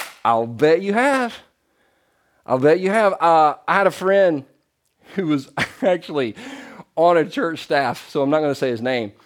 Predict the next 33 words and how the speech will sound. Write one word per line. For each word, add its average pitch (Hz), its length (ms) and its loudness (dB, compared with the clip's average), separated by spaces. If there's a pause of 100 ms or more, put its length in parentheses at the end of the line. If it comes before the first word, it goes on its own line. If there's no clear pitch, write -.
(360)
He - 80 -8
used 220 160 -2
to 208 80 -10
go 185 100 2
to 156 80 -2
Chick-fil-A 156 720 0 (420)
when 160 120 2
they 160 80 4
used 160 160 -6
to - 80 -18
put 175 160 -6
their 151 100 -2
club 156 300 0
crackers 156 420 -4
out, 185 360 -4 (440)
and - 80 -4
he 175 80 2
would 185 140 0
get 170 160 2
a 160 60 -2
to-go 160 420 2
order 135 520 -2 (140)
and 139 180 0
fill 202 380 4
up 190 160 0
his 151 240 -6
bag 120 800 -2 (480)
with 135 260 -2
club 139 300 0
crackers. 107 560 -6 (380)
There 170 180 4
are 156 180 4
restaurants 170 840 -2